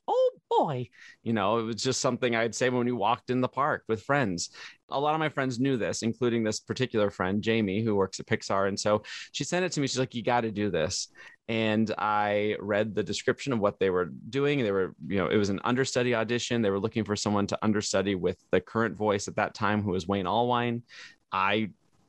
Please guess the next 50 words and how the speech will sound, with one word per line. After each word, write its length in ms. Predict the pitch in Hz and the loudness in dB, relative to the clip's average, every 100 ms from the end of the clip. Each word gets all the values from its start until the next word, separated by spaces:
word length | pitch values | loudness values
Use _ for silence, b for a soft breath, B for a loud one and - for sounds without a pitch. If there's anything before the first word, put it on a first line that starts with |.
| - | -2
I 140 | 101 | -2
practiced 600 | 95 - 127 139 151 147 | -2 -2 -2 0 0 -2
for 80 | - | -2
a 60 | 131 | -4
few 180 | 143 | -2
days, 400 | 139 139 139 123 | 0 0 0 -4
submitted 420 | - 113 117 123 131 | -6 -4 0 2 2
my 160 | 123 | 2
audition, 520 | 123 120 123 123 120 - | 2 0 -2 0 -2 0
and 120 | 107 | -2
the 60 | 98 | 0
waiting 380 | 98 113 120 113 | 0 0 0 0
game 240 | 113 110 | 0 0
started. 560 | 110 107 110 110 110 110 B B B _ | -2 -2 0 0 -2 -6 B B B _
And 160 | 98 | -2
after 260 | 78 110 - | 0 -2 0
not 220 | 113 110 | 0 0
too 220 | - 247 | -4 -2
long, 320 | - 107 117 139 | 0 2 0 0
a, 160 | 139 | -2
a 140 | 98 170 | -2 -4
few 380 | - 156 147 117 | -2 0 0 -2
weeks, 360 | 110 127 - | -2 -4 -2
maybe 220 | 123 120 | -2 0
a 60 | 120 | 2
month 260 | 113 117 117 | 2 0 -2
or 80 | |
so, 380 | 110 117 107 107 B B | -4 0 0 -2 B B
I 100 | - | -2
got 120 | 120 127 | 0 0
a 40 | |
call 460 | - 120 117 123 131 | -2 -2 0 -2 -2
and 220 | 113 107 | -2 -2
they 80 | 110 | -2
said, 260 | - 107 | 0 -2
"Hey, 140 | 120 147 | 0 -2
we're 120 | 139 | 0
doing 200 | 131 123 | -2 -2
callback 440 | - 120 120 117 | 0 0 0 0
auditions. 500 | 113 110 123 143 143 | -2 0 -2 -2 0
You're 80 | 110 | 2
one 180 | 101 90 | 2 0
of 100 | 87 | -4
ten. 320 | - 131 147 | -2 0 2
We'd 160 | 135 92 | 0 0
love 180 | 98 98 | -2 0
for 80 | 98 | -2
you 80 | |
to 60 | 90 | -2
come 260 | 85 87 | 0 -2